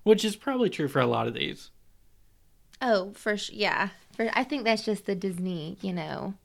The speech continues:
Speaker 2: way of doing things, probably.
Speaker 1: "I didn't know I needed you until I needed you."
Speaker 2: Yeah.
Speaker 1: Type thing.
Speaker 2: Yeah.
Speaker 1: Next one was Carl Fredricksen and Russell.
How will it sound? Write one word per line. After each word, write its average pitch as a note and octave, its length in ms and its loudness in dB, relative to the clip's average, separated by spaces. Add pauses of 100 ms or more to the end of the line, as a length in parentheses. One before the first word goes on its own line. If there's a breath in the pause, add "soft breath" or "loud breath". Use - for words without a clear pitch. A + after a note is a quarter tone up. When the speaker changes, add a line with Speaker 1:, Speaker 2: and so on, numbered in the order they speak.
(160)
Speaker 2:
way F#3+ 280 -4
of F3 100 -6
doing F3 320 -6
things, F3 300 -10
probably. F3 760 -6
Speaker 1:
"I C3 100 0
didn't C#3 180 2
know A#2+ 160 0
I A#2+ 80 -2
needed A#2+ 360 -2
you B2 140 -2
until A#2+ 220 -4
I A2 100 -6
needed A#2+ 340 -6
you." B2+ 260 -10 (180)
Speaker 2:
Yeah. F#3 380 -6 (320)
Speaker 1:
Type B2+ 260 -8
thing. C3+ 320 -6
Speaker 2:
Yeah. F#3+ 340 -8 (240)
Speaker 1:
Next E3+ 300 2
one D#3 440 2
was B2 540 0 (160)
Carl D#3 380 4
Fredricksen C#3 720 -2
and A#2 340 -2
Russell. - 520 -4